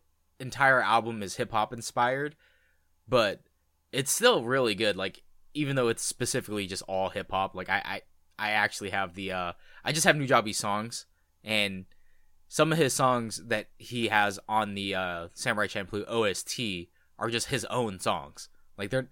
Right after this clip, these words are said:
it wasn't made for the show. He just was like, "Oh, these are songs that I've been working on," and he just inserted it there. And, like, uh,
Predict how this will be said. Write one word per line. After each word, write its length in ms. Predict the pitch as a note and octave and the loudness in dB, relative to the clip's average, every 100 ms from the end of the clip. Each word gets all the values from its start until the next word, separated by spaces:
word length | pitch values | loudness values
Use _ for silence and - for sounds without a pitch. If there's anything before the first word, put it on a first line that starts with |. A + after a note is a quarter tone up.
| - | -6
it 160 | C#3 | 2
wasn't 260 | D3 C3+ A2 | 4 4 0
made 240 | B2+ A2+ | 2 0
for 300 | - A#2+ A#2+ | -2 -4 -4
the 100 | F2+ | -2
show. 240 | - A#2+ G2 | -4 -2 -2
He 140 | G#2+ | -2
just 180 | A2 - | -4 -6
was 100 | G2 | -4
like, 220 | G#2 G2+ | -4 -2
"Oh, 140 | B2+ | -2
these 180 | A#2 A#2+ | -2 -4
are 60 | A2+ | -4
songs 300 | A#2+ G#2+ G2+ | -2 -2 -2
that 100 | G2 | -2
I've 100 | F#2+ | -4
been 120 | F#2+ | -2
working 300 | B2+ C3+ G#2 | -2 -2 -4
on," 220 | F2 F2 - _ _ _ | -6 -6 -12 _ _ _
and 100 | - | -12
he 120 | G#2+ | -6
just 160 | G#2+ G#2+ | -4 -4
inserted 440 | G#2+ A#2 G#2+ E2+ | -4 -4 -4 -4
it 180 | E2+ - | -14 -12
there. 220 | D#2+ B1 - - - - - - _ _ _ _ - | -12 -12 -16 -20 -20 -20 -20 -20 _ _ _ _ -10
And, 100 | G#2+ | -4
like, 220 | G#2 G2 | -2 0
uh, 300 | G2 F#2 | 0 0